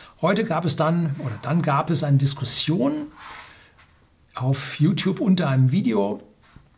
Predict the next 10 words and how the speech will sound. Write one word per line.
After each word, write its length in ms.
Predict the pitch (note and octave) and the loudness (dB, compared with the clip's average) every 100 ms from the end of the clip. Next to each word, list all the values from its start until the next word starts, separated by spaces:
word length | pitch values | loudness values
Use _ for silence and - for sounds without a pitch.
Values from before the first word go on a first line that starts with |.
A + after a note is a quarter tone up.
| _ | _
Ich 100 | C3+ | -6
glaube, 200 | C#3+ C#3 | 0 0
das 160 | C3 B2 | 0 0
war 160 | A#2+ A#2+ | -2 -2
das, 280 | A2+ - | -2 -4
äh, 220 | - A#2+ A2 | -6 -8 -6
Supercharger 540 | C#3 C3+ - B2 A#2+ | -4 -2 -2 -2 -2
für 140 | - | -4
alle 260 | D3+ E3+ F#3+ | -2 0 0
Video, 440 | E3 D#3+ D#3 D3+ | 0 2 2 0